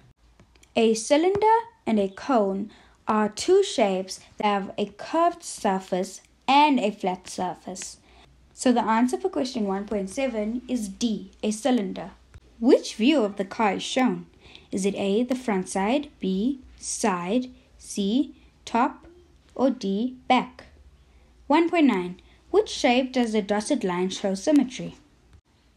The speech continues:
Question eighteen. The view of the car is the side view, which is B. In one point nine,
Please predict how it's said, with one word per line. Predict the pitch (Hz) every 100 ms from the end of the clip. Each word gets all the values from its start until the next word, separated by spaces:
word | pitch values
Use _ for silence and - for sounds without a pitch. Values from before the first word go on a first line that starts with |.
| _
Question | 277 294 349
eighteen. | 247 220 - 269 185 - _
The | -
view | 190 208 247
of | 277
the | 370
car | - 247 220 247 415 - - _
is | - 240 247
the | 262
side | 254 254 226 196
view, | 190 185 180
which | 185 185
is | 190
B. | - 208 190 170 - _ _ _ _ -
In | 220 196
one | 247 320
point | 381 311
nine, | 196 170 170